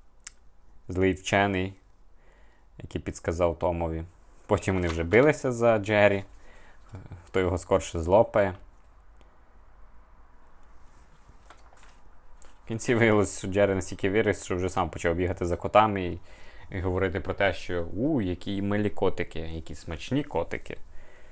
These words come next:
Да. Тут далі йде міні-історія. Доволі прикольна. Тут реклама якогось журналу з динозаврами. Кстати, в дитинстві дуже любив динозаври. Мені прям нравились динозаври.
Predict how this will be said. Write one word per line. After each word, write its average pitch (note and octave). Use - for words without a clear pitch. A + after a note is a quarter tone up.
Да. E2+
Тут F2
далі E2+
йде F2
міні-історія. A#2+
Доволі E2+
прикольна. E2+
Тут C3
реклама F2
якогось E2+
журналу E2
з D#2+
динозаврами. G#2
Кстати, G#2
в G2
дитинстві A2
дуже F2+
любив D#2+
динозаври. E2
Мені F#2+
прям F2+
нравились D#2
динозаври. F#2